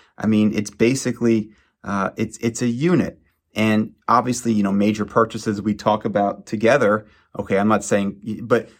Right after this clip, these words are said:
the, the, the flip side of that coin is that Kristen's also extremely responsible when it comes to spending. And so the, the point is simply this, guys. The point is understanding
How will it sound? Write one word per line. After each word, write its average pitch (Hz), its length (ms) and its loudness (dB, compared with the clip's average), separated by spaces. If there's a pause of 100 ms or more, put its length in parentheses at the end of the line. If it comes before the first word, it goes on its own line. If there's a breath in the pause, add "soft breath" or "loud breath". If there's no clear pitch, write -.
(120)
the, 123 120 0
the, 117 320 0
the 123 200 0
flip 147 360 -2
side 123 160 2
of 113 60 6
that 104 160 2
coin 160 240 0
is 107 80 0
that 101 100 -2
Kristen's 113 360 -2
also 104 240 0
extremely 107 360 -2
responsible 101 960 0 (240 loud breath)
when 101 120 -2
it 92 100 -4
comes 98 340 -2
to - 80 -10
spending. 87 560 -2 (380 loud breath)
And 170 100 -2
so 180 140 4
the, 156 160 0
the - 140 -2
point 233 240 0
is 185 100 -2
simply 170 200 -2
this, 123 200 0
guys. 85 340 -4 (1080)
The 127 100 0
point 220 260 2
is 202 60 0
understanding 135 680 0